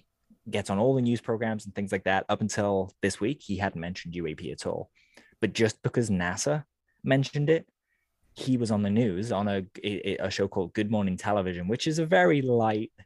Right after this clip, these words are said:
you know, kind of chuck it on in the background in the morning while you're having breakfast and don't really watch it, um,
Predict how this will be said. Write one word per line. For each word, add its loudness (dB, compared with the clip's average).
you 0
know, 2
kind -6
of -4
chuck 2
it 4
on 6
in 2
the -2
background 2
in 0
the 0
morning 0
while -4
you're -6
having -6
breakfast -4
and -4
don't 0
really -4
watch 0
it, -2
um, 0